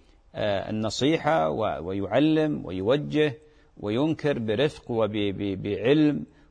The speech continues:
وبفقه أيضا، وليس بفوضى، لا، وإنما هناك يعني قواعد، قواعد للأمر بالمعروف، قواعد للنهي عن المنكر.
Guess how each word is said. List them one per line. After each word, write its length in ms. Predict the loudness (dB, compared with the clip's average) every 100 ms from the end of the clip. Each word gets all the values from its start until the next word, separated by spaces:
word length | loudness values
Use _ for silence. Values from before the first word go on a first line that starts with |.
| -12
وبفقه 720 | -6 -2 0 0 -2 -6 0
أيضا، 420 | 2 2 2 -2 -10 _ _ -8
وليس 340 | 0 0 0
بفوضى، 680 | -2 -2 2 4 6 4 2 -4 -20 _ -4
لا، 160 | -2
وإنما 460 | -2 -2 -2 -2 0
هناك 460 | 0 0 -2 -2 -4
يعني 440 | -2 0 -2 -4 -10 _ _ _
قواعد، 440 | 0 2 0 -4 -12 -8
قواعد 440 | 0 4 4 0 -4
للأمر 440 | -4 -2 0 0
بالمعروف، 600 | -2 -2 0 2 2 2
قواعد 500 | 0 2 4 2 0
للنهي 420 | -4 -4 -4 -4 -4
عن 200 | -4 -4
المنكر. 560 | -2 -2 0 0 0